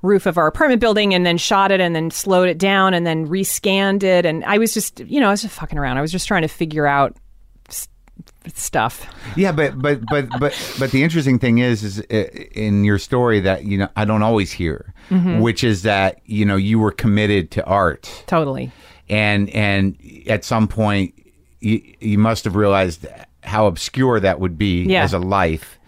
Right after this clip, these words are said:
Speaker 1: I did.
Speaker 2: And,
Speaker 1: It
Speaker 2: and
Speaker 1: was, it was, it wasn't even, it was the, it was, so I, I, there was a transition period. I came out of school,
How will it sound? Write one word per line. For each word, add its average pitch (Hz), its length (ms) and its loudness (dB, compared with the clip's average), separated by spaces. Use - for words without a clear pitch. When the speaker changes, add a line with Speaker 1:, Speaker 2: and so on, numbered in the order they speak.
Speaker 1:
I 185 120 0
did. 170 360 2
Speaker 2:
And, 104 480 0
Speaker 1:
It - 60 2
Speaker 2:
and - 100 2
Speaker 1:
was, - 220 -2
it 247 120 2
was, 269 200 0
it 302 80 0
wasn't 339 240 2
even, 277 300 0
it 247 100 0
was 233 180 0
the, 220 240 -2
it 233 160 0
was, 208 460 0
so 240 180 2
I, 226 260 2
I, 214 80 -2
there 233 160 2
was 226 140 2
a 214 60 0
transition 214 520 0
period. 180 200 2
I 185 40 -2
came 226 220 0
out 208 140 2
of 185 80 -4
school, 175 500 -2